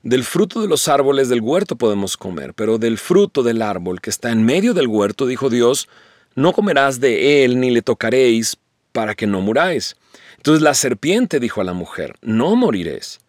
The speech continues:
sino que sabe Dios que el día que comáis de él serán abiertos vuestros ojos, seréis como Dios,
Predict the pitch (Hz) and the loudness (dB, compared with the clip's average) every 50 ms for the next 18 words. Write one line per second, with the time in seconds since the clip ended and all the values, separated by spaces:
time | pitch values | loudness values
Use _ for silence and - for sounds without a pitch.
0 | _ _ _ _ _ _ _ _ _ _ _ - - - - 147 143 139 143 143 | _ _ _ _ _ _ _ _ _ _ _ -8 -6 -2 0 0 2 2 2 2
1 | 127 - - 147 131 123 - - - 160 165 190 202 226 170 135 127 117 104 98 | 0 0 -2 -2 0 0 0 0 0 0 0 2 0 0 0 0 0 0 0 -2
2 | - - - 107 107 107 117 120 120 113 104 - - 104 95 98 98 104 110 117 | -4 -4 -4 -4 -2 -2 -2 -4 -4 -6 -8 -10 -8 -6 -6 -6 -6 -4 -4 -4
3 | 117 110 107 104 92 92 101 113 120 127 131 123 - - - 101 92 92 101 113 | -4 -4 -4 -4 -4 -2 -2 -2 -2 -2 -4 -4 -6 -6 -6 -6 -6 -6 -6 -6
4 | 131 147 147 131 110 101 120 131 151 165 170 - 202 175 156 151 151 120 - 117 | -4 -2 -2 -2 0 0 2 2 2 2 2 0 0 0 0 0 -2 -2 -2 -4
5 | 120 110 - - 98 87 - 107 104 - - - 127 123 135 151 160 160 - - | -4 -2 0 0 -2 -2 -2 -4 -6 -4 -4 -4 -2 -2 0 0 0 -2 -4 -4
6 | 185 170 160 139 127 127 127 117 107 101 - - | -4 -2 -2 -2 0 2 2 2 2 0 -2 -8